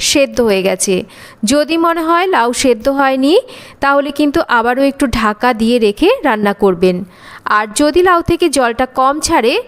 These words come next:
অল্প করে কিন্তু জল দিতে পারেন। এবার আমি কড়াই থেকে নাবিয়ে নিলাম আর কড়াইটাকে একটু পরিষ্কার করে নিলাম। আরও এক টেবিল চামচ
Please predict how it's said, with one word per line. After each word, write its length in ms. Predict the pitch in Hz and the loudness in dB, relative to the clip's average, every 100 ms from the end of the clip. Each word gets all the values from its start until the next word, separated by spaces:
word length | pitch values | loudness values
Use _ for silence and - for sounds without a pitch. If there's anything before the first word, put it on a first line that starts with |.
| - - | -14 -6
অল্প 220 | 262 254 285 | -4 -2 -4
করে 200 | 294 302 | -2 -2
কিন্তু 280 | 294 277 269 381 | 0 -2 2 0
জল 240 | 294 220 208 | 2 -2 -2
দিতে 220 | 214 208 | -2 -2
পারেন। 320 | 196 185 180 185 - - - - | -2 -2 -2 -4 -12 -20 -20 -8
এবার 240 | 262 285 349 | -2 0 0
আমি 240 | 359 339 320 427 | 0 0 0 0
কড়াই 260 | 302 254 254 | 0 -2 -2
থেকে 220 | 277 285 262 | -2 0 0
নাবিয়ে 320 | 226 220 269 | 0 2 2
নিলাম 340 | 277 277 302 415 | 2 2 2 0
আর 120 | 359 277 | 0 0
কড়াইটাকে 440 | 233 220 240 240 | 0 0 -2 -2
একটু 140 | 247 370 - | -2 -2 0
পরিষ্কার 380 | 277 240 - 214 | -2 -2 -2 0
করে 240 | 208 190 190 | 0 2 2
নিলাম। 360 | 185 175 175 175 - - - - 254 | 0 0 -2 -4 -14 -20 -20 -4 0
আরও 160 | 269 339 370 | 0 2 0
এক 80 | 330 - - | 0 -6 -6
টেবিল 280 | 311 302 311 | -2 2 2
চামচ 360 | 320 311 311 | 2 0 0